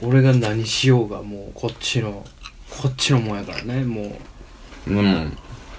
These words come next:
Speaker 2: そうだよね。
Speaker 1: うん。
Speaker 2: ローズ全くないもんね。
Speaker 1: 全くないね。で、すごくクレームが来てるらしいよ、お客さんから。
Speaker 2: なんで？
Speaker 1: ラインせえやと。
Speaker 2: あーね。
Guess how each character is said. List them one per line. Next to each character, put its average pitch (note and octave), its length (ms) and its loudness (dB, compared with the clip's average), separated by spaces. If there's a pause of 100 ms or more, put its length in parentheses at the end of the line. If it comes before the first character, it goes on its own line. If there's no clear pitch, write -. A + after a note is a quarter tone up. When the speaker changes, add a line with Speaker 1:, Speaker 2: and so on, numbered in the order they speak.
Speaker 2:
そ D#3 160 4
う D3 40 4
だ F#2+ 80 6
よ C#2+ 60 0
ね。 C#2 180 -2 (260)
Speaker 1:
う A#2 60 -4
ん。 G#2+ 280 -4 (200)
Speaker 2:
ロ F#3 160 8
ー - 20 8
ズ E2+ 300 4
全 D3 120 4
く G#3 80 2
な G#2 140 8
い F#2+ 40 6
も F#2+ 140 2
ん C#2 100 -4
ね。 B1+ 140 -4
Speaker 1:
全 B2 720 0
く C#3 100 6
な A2+ 100 0
い G2 120 -10
ね。 G#2 240 -12 (380)
で、 C3 80 2
す - 300 -2
ご B3 180 8
く E3+ 80 -4
ク C3+ 180 2
レ F#3+ 140 6
ー - 20 4
ム F#3+ 80 6
が F#3+ 120 6
来 - 100 -12
て F3+ 80 10
る E3+ 120 10
ら D#3 100 2
し B2+ 100 -4
い - 20 -2
よ、 G2+ 80 -2
お G2+ 60 -8
客 G#2+ 200 -4
さ A2 140 -4
ん G#2 80 -6
か E2+ 120 -10
ら。 - 120 -12 (140)
Speaker 2:
な F2 100 -2
ん E2 80 0
で？ B2 160 0 (140)
Speaker 1:
ラ F3 240 6
イ G3+ 60 6
ン F#3+ 120 4
せ F#3+ 260 8
え - 40 6
や G2+ 120 -2
と。 - 160 -12 (360)
Speaker 2:
あ F#2 380 10
ー D#2+ 40 -2
ね。 C#3+ 220 2